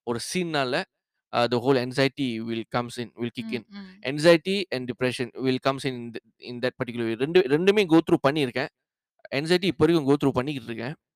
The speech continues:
Speaker 2: ம்.
Speaker 1: என்னன்னா, இந்த விஷயத்துல, அ, அ, let's start with the way that, அ, we've been brought up.
Speaker 2: ம்.
Speaker 1: so, brought up-னு வரப்ப, எப்படி நீங்க வந்து சின்ன வயசுல இருந்து வளர்ந்து வர்றீங்கன்னு சொல்லிட்டு வரப்ப,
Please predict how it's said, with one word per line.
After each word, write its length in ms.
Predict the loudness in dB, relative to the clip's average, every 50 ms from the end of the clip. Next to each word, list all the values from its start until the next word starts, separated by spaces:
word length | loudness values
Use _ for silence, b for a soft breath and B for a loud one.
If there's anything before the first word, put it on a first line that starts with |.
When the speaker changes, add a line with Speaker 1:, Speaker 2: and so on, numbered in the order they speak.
| _ _ _
Speaker 2:
ம். 320 | -14 -14 -12 -14 -14 -18 -20 _ _ _ _ _ _ _ _ _ _ _ _ _ _ _ _ _ 0
Speaker 1:
என்னன்னா, 540 | 0 2 4 4 4 4 4 2 2 0 -2 -4 _ _ _ _ _ _ _ _ _ _ _ _
இந்த 320 | -14 -12 -10 -2 0 2
விஷயத்துல, 640 | 2 2 2 0 0 0 2 2 4 4 2 0 0
அ, 440 | 2 4 6 6 6 4 4 2 -2 -4 _ _ _ _ _ _ _ _ _ _ _
அ, 260 | -6 -4 -2 -2 0 0
let's 220 | 0 0 -2 -2 0
start 180 | 0 0 2 2
with 420 | 0 -2 -2 -2 _ _ -12 -8
the 60 | -6
way 220 | -4 -2 -2 -2 -2 -2
that, 120 | -6 -6 -8 -12
அ, 180 | -12 -10 -10 -10
we've 360 | -12 -12 -12 -12 -12 -12 -10 -10
been 180 | -10 -10 -10 -8 -4
brought 220 | -4 -4 -2 -4 -6
up. 120 | -8 -8 _ _ _ _ _ _ _ _ _ _
Speaker 2:
ம். 240 | _ -20 -20 -20 -20 _ _ _ _ _ _ _ _ _ _ _ _ _ _ _ _ _ _
Speaker 1:
so, 260 | -2 4 6 6 6 6 b b b b b b b b b b _ _ 4
brought 240 | 4 4 6 4 2
up-னு 240 | 2 2 2 2 2
வரப்ப, 340 | 2 2 2 2 2 4
எப்படி 320 | 2 0 0 -2 -2 -2 -2
நீங்க 200 | -4 -6 -6 -6
வந்து 160 | -6 -6 -8
சின்ன 200 | -10 -8 -6 -2
வயசுல 100 | -2 -2
இருந்து 220 | -2 -4 -4 -2 -2
வளர்ந்து 360 | 0 -2 -2 -2 -2 -2 -2
வர்றீங்கன்னு 360 | -4 -6 -8 -10 -12 -12 -12
சொல்லிட்டு 340 | -10 -10 -10 -8 -8 -8 -8
வரப்ப, 400 | -8 -10 -8 -8 -8 -8 -8